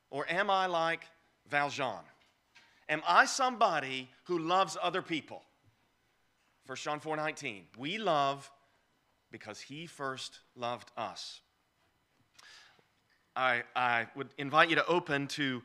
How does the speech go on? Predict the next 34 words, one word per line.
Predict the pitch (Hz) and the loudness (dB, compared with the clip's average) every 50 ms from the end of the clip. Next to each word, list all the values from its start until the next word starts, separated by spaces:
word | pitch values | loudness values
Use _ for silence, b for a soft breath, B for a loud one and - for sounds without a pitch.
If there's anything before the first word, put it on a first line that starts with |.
| - | -12
Hebrews | - 151 175 151 165 165 143 - - | -12 -10 -6 -2 0 0 0 0 0
chapter | - 165 151 - - 135 | 2 4 4 4 2 -2
six | - - - 175 156 143 - - - - - | -6 -4 0 0 0 0 -2 -6 -10 -8 -8
this | 131 123 - | -10 -8 -8
morning. | 131 120 120 120 131 147 143 B B B B B | -6 -6 -4 -4 -4 -6 -8 B B B B B
We'll | - 135 | -8 -4
be | 135 151 | -2 -2
looking | 147 170 175 - 185 175 165 - | -2 -2 -2 -4 -4 -6 -2 0
at | 151 151 147 | 0 0 0
Hebrews | 135 165 160 156 165 160 143 - | -4 -8 -6 -4 -4 -4 -4 -2
chapter | - 156 147 - 147 | 0 0 0 0 -2
six, | - - - 175 175 170 - - - B B B B B B B | -4 -4 -2 -2 -2 -2 -2 -6 -8 B B B B B B B
verses | - 147 139 - 147 - | -4 -4 -4 -2 -4 -6
four | - - 180 180 | -4 -2 -2 -2
through | - - 160 151 | -2 -2 -6 -8
twelve. | - - 175 170 160 139 156 127 135 143 B B B B B - | -6 -2 0 2 2 2 2 0 -2 -6 B B B B B -6
And | 151 156 | -4 -2
in | 160 160 160 170 | -2 -2 -2 -2
many | 185 196 202 190 | 0 0 0 2
ways, | 170 156 143 143 151 156 147 - B B B B B B | 2 2 2 2 2 0 -4 -8 B B B B B B
this | 117 135 190 190 - | -2 -2 0 0 0
sermon | - - 185 180 170 170 160 | 0 0 0 0 0 -2 -4
this | 160 160 - | -6 -8 -6
morning | 165 160 160 160 160 165 | -6 -4 -4 -4 -6 -6
is | 160 151 160 | -6 -6 -6
a | |
continuation | 151 - 165 156 139 - 160 196 202 196 180 175 175 175 160 - 175 160 | -6 -6 -8 -10 -10 -8 -8 -6 -4 -4 -2 -2 -2 -2 -2 -4 -4 -4
of | 147 131 | -4 -2
last | 151 165 165 170 180 170 - - | 0 2 2 2 0 -2 -6 -6
week | 135 131 127 139 151 - - B B B B B B B | -6 -4 -4 -4 -6 -8 -12 B B B B B B B
when | - 147 160 | -6 -4 -2
we | 156 156 151 | 0 0 2
looked | 151 156 151 156 160 | 2 0 0 0 0
at | 151 147 | 0 0